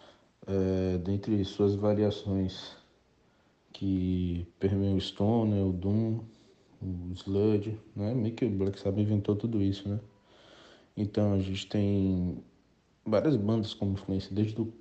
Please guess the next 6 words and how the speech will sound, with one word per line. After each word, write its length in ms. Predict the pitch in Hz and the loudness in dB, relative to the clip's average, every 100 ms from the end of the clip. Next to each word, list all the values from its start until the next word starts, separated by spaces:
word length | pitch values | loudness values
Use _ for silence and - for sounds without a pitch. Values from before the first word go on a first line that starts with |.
| - | -8
do 360 | 107 101 98 - | -4 -2 -2 -4
Kyuss, 1120 | 101 104 117 113 104 104 - - - - - _ _ _ _ _ - _ _ _ | 0 2 4 2 0 -2 -10 -14 -16 -20 -20 _ _ _ _ _ -20 _ _ _
é, 1200 | 104 98 98 98 95 92 92 92 92 92 90 90 90 92 - _ _ _ _ _ _ _ _ _ _ - - - | -6 -2 0 -2 -2 -2 -4 -4 -4 -4 -2 -4 -4 -8 -12 _ _ _ _ _ _ _ _ _ _ -20 -20 -4
o 80 | 107 | 0
Sleep, 500 | 107 98 123 - - - - - | 2 4 2 2 -6 -14 -20 -8
né? 320 | 98 98 139 | -2 -2 -2